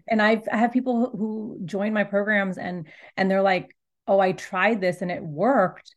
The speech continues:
but then as soon as I stopped, because it was so miserable or so hard to sustain,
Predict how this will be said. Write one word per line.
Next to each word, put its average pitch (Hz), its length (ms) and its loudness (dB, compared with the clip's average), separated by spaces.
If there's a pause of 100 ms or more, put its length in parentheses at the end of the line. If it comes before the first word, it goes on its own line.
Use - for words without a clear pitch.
but 180 220 -4
then 196 160 2
as - 320 -6
soon 220 200 0
as 208 140 2
I 180 140 2
stopped, 185 560 -2
because 175 180 -6
it - 220 -4
was 180 240 -8
so 190 380 2
miserable 175 880 -4
or 165 120 -6
so 180 400 -2
hard 175 280 -4
to 185 80 -6
sustain, 180 720 -6